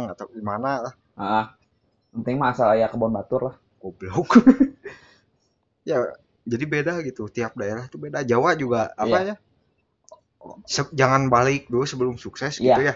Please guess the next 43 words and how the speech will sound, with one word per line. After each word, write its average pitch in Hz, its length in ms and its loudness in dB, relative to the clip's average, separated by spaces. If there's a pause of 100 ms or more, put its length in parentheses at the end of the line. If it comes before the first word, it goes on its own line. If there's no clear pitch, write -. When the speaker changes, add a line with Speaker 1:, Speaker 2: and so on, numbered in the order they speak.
(160)
Speaker 1:
Heeh. 104 220 -12 (100)
Speaker 2:
Ngerantau. 113 640 4 (180)
Speaker 1:
Ngerantau 107 520 -10 (100)
gitu. 101 240 -16 (560)
Speaker 2:
Itu - 100 -12
kalau 110 200 -2
Jawa. 85 420 -4 (400)
Speaker 1:
Tapi - 220 -16
aing 131 140 -12
ngerantau 120 360 -10
gak 123 140 -14
sukses - 360 -18
gitu, - 200 -20
anjing. 120 260 -20 (540)
Speaker 2:
Ya, - 180 -8
lu 113 140 -6
mah 135 120 -4
ngerantau 123 280 -4
beda, 127 300 -2
anjir. 117 320 -4 (280)
Speaker 1:
<laughs> - 480 -8 (460)
Ya 135 100 -6
sama 147 320 4
aja 156 300 2
di 147 80 -4
situ. 139 240 -4 (240)
Ngerantau 120 480 0
di 156 80 -4
sana 135 240 -2
juga 117 400 0
ini, 151 160 -6
anjing, 135 320 -6
Speaker 2:
Sukses. - 640 -8
Speaker 1:
sengsara, 175 560 10
<laughs> 147 80 4
goblok. 160 480 2
Speaker 2:
Sukses. - 80 -20
Speaker 1:
Ya 135 100 -8
sama 131 320 0
aja 190 240 0
gitu. 165 320 0
Makan 135 460 -2
mie 170 400 -2